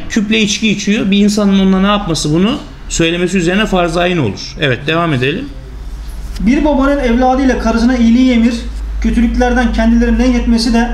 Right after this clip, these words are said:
Speaker 2: farz-ı ayındır.
Speaker 1: Niye? Neden? Çünkü baba, ha, çünkü mesuldür. Çünkü baba kadı konumundadır. Namaz kılmazsa döver.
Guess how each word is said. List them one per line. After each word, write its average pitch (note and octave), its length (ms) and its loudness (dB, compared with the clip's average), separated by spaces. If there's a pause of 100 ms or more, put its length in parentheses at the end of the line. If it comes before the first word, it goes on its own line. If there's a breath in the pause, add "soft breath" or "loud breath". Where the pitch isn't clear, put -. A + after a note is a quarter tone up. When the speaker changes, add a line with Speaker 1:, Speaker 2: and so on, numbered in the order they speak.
(140)
Speaker 2:
farz-ı A3 280 0
ayındır. G3 480 0
Speaker 1:
Niye? A3 340 0 (600)
Neden? F3 440 0
Çünkü F3+ 260 0
baba, G3+ 400 0 (360)
ha, B2+ 200 -2
çünkü C#3 280 0
mesuldür. G3+ 560 0
Çünkü E3 240 0
baba A#3 500 -2
kadı G3 240 -2
konumundadır. A#3 600 0 (1600)
Namaz D3+ 300 0
kılmazsa F#3 420 0
döver. B3 320 2